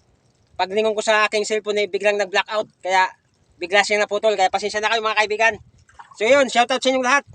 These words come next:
Sa mga solid support, sumu-, solid suporta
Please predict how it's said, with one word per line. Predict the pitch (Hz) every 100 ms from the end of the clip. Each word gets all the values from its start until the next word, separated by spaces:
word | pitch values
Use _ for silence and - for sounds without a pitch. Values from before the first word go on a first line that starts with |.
| - _ _ _ - _ _
Sa | -
mga | 214 226
solid | 247 254 -
support, | 233 226 - 247 220 _
sumu-, | 220 240
solid | - - 226 240 240
suporta | - 240 226 262